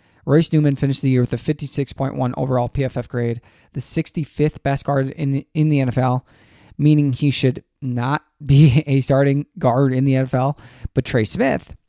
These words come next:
had a seventy-two point two overall P F F grade and was the sixteenth highest ranked guard in the N F L. It's just, I think sometimes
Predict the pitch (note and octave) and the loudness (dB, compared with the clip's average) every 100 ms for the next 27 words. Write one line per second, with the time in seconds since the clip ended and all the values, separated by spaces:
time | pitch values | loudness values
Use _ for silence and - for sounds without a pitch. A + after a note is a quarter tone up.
0 | _ - D#3 E3 - C3+ D#3 D#3+ - C#3+ | _ -2 2 2 2 -2 -2 -2 -2 -2
1 | C#3+ C3 - B2 A#2+ - C3+ A#2+ G#2+ A2 | -2 -6 -4 -2 -2 0 0 2 4 2
2 | - B2+ - G#2 A#2 A#2 - _ _ _ | 0 -2 0 -4 -4 -6 -8 _ _ _
3 | - B2 A#2 C#3 C#3+ - - - - - | -2 -2 0 -2 -2 -6 -8 -8 -6 0
4 | E3 C#3+ - - - C3 B2+ A2+ - _ | 0 0 -8 -20 -4 0 2 0 -8 _
5 | - B2+ B2 - B2+ A2+ A2 - B2+ A#2 | -2 -2 -2 -2 0 2 0 -2 -2 0
6 | G#2+ G#2 G#2 - _ _ _ _ _ _ | 0 -2 -4 -6 _ _ _ _ _ _
7 | _ - D3+ C#3+ - - _ _ _ _ | _ -2 2 2 0 -14 _ _ _ _
8 | _ _ _ - - E3 F#3 - - - | _ _ _ -8 -2 0 0 -6 -10 -2
9 | D3 D3 C3 A#2+ A#2 | -2 0 0 0 -4